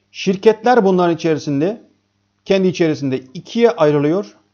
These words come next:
Adi, yani sıradan şirket ve ticaret şirketleri. Ticaret şirketleri de ikiye ayrılır. Şahıs şirketleri ve sermaye şirketleri. Şahıs şirketleri ikiye ayrılır.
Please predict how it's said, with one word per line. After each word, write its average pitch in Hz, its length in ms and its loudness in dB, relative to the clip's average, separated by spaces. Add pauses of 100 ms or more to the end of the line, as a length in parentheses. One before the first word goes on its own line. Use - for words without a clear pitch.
(380)
Adi, 165 300 2
yani 143 360 -2
sıradan 165 320 -2
şirket 202 400 -2
ve 226 160 2
ticaret 175 400 2
şirketleri. 120 560 -8 (500)
Ticaret 190 380 2
şirketleri 196 520 0
de 165 60 2
ikiye 165 360 -2
ayrılır. 147 560 0 (480)
Şahıs 226 360 0
şirketleri 185 540 0
ve 220 80 2
sermaye 170 500 2
şirketleri. 135 560 -10 (580)
Şahıs 254 340 2
şirketleri 170 520 0
ikiye 190 380 0
ayrılır. 131 400 0